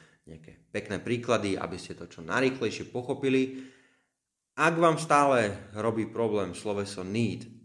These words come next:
alebo čokoľvek iné z angličtiny a potrebujete sa poradiť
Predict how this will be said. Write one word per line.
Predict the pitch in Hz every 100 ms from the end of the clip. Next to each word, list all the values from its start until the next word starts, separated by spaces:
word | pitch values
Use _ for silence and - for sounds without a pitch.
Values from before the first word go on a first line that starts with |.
| -
alebo | 120 123 120 117 107 - - - _
čokoľvek | 160 160 160 135 113 127
iné | 127 101
z |
angličtiny | 107 107 104 - 101 104
a | 95
potrebujete | - - 113 107 101 98
sa | 95
poradiť | - 104 98 95 98